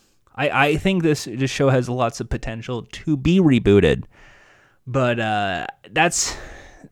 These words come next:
it, it, it, it, it takes a lot of work. It takes a lot of effort. But in conclusion, Wipeout is one of the f-, most fun-filled quiz shows you'll ever see.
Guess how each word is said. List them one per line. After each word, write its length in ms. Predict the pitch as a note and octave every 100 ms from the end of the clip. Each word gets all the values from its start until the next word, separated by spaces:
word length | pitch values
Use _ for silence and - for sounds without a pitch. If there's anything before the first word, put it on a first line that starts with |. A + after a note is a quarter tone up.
| _
it, 260 | A2+ G2 A2
it, 460 | A2 C3 D3 -
it, 220 | C#3 C#3+ -
it, 220 | D3 C3
it 180 | - C#3+
takes 200 | - C#3+
a 60 | C#3
lot 220 | B2+ A#2
of 100 | G#2
work. 340 | F#2 D#2+ -
It 80 | G#2+
takes 220 | C3+ C#3
a 40 | B2+
lot 160 | B2
of 60 | D#2+
effort. 460 | F2+ - D#2+ - - - - - - - -
But 120 | D#3
in 120 | F#3+
conclusion, 800 | G3+ F#3 - D3 C#3 C3+ B2 B2 -
Wipeout 460 | A#2 C3+ C3+ D#3 C3
is 200 | C3+ A#2+
one 140 | C3
of 60 | B2
the 160 | A2+ A2 _ _ - _
f-, 160 | - - D#3 D3
most 580 | D#3 D3+ D#3+ E3+ - - _ _ _ _ - _ - _
fun-filled 1500 | - D#3 F3 G3+ A#3 - _ _ _ _ - F#3 F3+ F3 D3
quiz 320 | - E3 E3
shows 400 | D#3 D#3+ D#3 D3
you'll 200 | C#3+ B2+ -
ever 640 | C#3 C#3+ D3 C3+ B2+ A2
see. 480 | - - A#2 F#2+ -